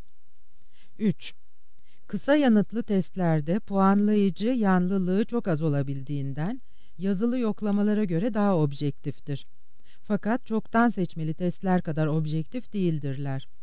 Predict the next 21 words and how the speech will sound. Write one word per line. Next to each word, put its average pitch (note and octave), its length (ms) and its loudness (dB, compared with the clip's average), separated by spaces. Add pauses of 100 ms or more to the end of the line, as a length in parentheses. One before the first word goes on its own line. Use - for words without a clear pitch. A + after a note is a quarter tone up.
(880)
Dört. F3+ 380 -2 (920)
Kısa B3+ 260 0
yanıtlı A#3+ 460 2
testler E3 540 0
eğitimin G#3 600 2
hemen A#3 300 2
her A#3+ 260 2
basamağında E3+ 580 2
kullanılabilir. F3 920 0 (840)
Beş. F3 400 2 (480)
Kısa C4+ 260 0
yanıtlı A3+ 460 4
test G#3 320 2
maddelerinin D#3+ 680 2
yazılması D#3+ 760 0
çoktan A3+ 480 0
seçmeli D#3+ 480 -2
maddelere E3+ 580 0
göre E3+ 320 -2
daha F#3 200 2
kolaydır. C3+ 640 -4